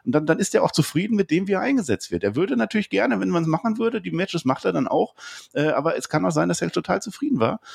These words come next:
Aber wenn er jetzt eine neue Herausforderung sucht oder wenn er jetzt vielleicht nochmal diese alte Geschichte mit Will Ospreay aufleben lassen wird oder so, das wird auch Leute ziehen. Und dann würde ich sagen, bei ihm in dem Fall, würde ich sagen, dann ist er besser aufgehoben, wenn er wieder zu A E W geht und dann da nochmal Matches machen kann und da nochmal im Spotlight stehen wird.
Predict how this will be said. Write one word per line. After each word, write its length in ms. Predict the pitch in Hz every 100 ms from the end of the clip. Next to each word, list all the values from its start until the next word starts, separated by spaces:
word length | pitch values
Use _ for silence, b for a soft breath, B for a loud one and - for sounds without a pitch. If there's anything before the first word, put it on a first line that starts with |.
| B -
Aber 160 | 143
wenn 80 | 185
er 60 | 180
jetzt 160 | 190
eine 80 | 180
neue 100 | 156
Herausforderung 600 | 139 127 208 - 117 104
sucht 180 | 98 101
oder 120 | 113
wenn 100 | 131
er 60 | 131
jetzt 180 | 170 -
vielleicht 260 | 156 180
nochmal 360 | 180 156 156 -
diese 200 | 147 156
alte 220 | - 170
Geschichte 280 | 156 190 185
mit 120 | 165
Will 80 | 165
Ospreay 320 | 196 - 190
aufleben 680 | 101 110 123 120 117 123 113
lassen 300 | 95 - 95
wird 140 | 92
oder 160 | 87 82
so, 120 | 76 B B
das 200 | 127 123
wird 180 | 170 -
auch 140 | 226
Leute 340 | 185 135 127 110
ziehen. 400 | - 113 160 254 B B
Und 80 | 131
dann 80 | 135
würde 100 | 170
ich 80 | 170
sagen, 240 | 175 185
bei 140 | 147
ihm 260 | - 214 247
in 100 | 127
dem 200 | 147 208
Fall, 400 | - 76 65 -
würde 160 | 120 143
ich 80 | 123
sagen, 240 | 113 147
dann 140 | 131
ist 120 | 131 135
er 60 |
besser 300 | 123 147 -
aufgehoben, 380 | - - 127 123
wenn 60 | 110
er 100 | 113
wieder 120 | 123
zu 120 | -
A 20 |
E 120 | 95
W 280 | 101 104 113
geht 240 | 92 95 B B B
und 80 | 104
dann 140 | 104
da 260 | 95 104 123
nochmal 300 | 123 110 104
Matches 300 | 101 - 117
machen 220 | 104 98
kann 200 | 98 101
und 80 | 90
da 100 | 85
nochmal 220 | 104 101
im 60 | 90
Spotlight 400 | - 110 - 95
stehen 260 | - 90 87
wird. 200 | 110